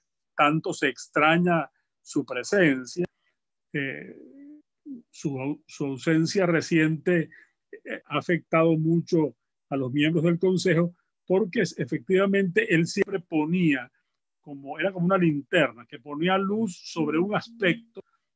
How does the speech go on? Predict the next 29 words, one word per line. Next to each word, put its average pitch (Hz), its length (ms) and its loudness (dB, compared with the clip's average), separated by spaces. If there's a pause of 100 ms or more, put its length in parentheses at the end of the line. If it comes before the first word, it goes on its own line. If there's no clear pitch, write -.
de 151 140 0
la 139 100 2
relación 131 480 -2
de 127 120 -4
las 120 180 -8
personas 147 720 0 (420)
y 147 120 0
la 151 140 4
ciudad, 170 480 2
y 127 140 -4
en 123 100 -4
este 127 220 -6
caso, 165 420 -6 (560)
en 135 200 -6 (100)
personas 165 640 -2 (320)
de 156 220 -2
nosotros, 131 480 -2
la 113 120 -12
nuestra 139 520 0
y 120 40 -6
la 117 220 -8
de 208 220 -6 (840)
que 190 560 2
a 143 160 -4
otros 160 320 2
se 170 240 -4
le 147 80 2
habían 131 480 -4
ocurrido. 120 720 -6